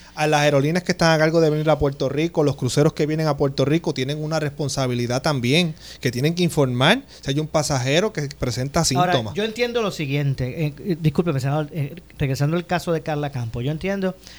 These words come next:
Speaker 2: que ella eh, pues, hizo el, el protocolo. Eh, cuando un barco de estos cruceros llega por primera vez, pues, se, se aborda y se da un cer-, un certificado, ¿verdad? Un reconocimiento, porque es la primera vez.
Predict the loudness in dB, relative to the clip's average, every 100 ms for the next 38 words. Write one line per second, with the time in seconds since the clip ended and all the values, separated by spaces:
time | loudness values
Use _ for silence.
0 | -20 -20 -20 -4 0 2 2 2 2 -2
1 | -10 -20 -20 -20 -10 -4 -2 -4 -2 -2
2 | -2 -10 -12 -6 -6 0 2 2 0 -2
3 | 0 0 2 4 4 4 2 2 0 -2
4 | 0 2 2 2 0 2 0 -2 -4 2
5 | 2 4 4 2 0 0 -2 -2 -8 -12
6 | -10 -12 -14 -20 -20 -6 0 4 6 4
7 | 2 0 0 -4 -6 -6 -2 -2 -2 -4
8 | -6 -6 -6 -6 -8 -6 -4 -2 0 0
9 | 2 2 2 -2 -4 -4 -4 -2 0 0
10 | 0 -2 -4 -4 -6 -2 -2 0 0 0
11 | 0 -2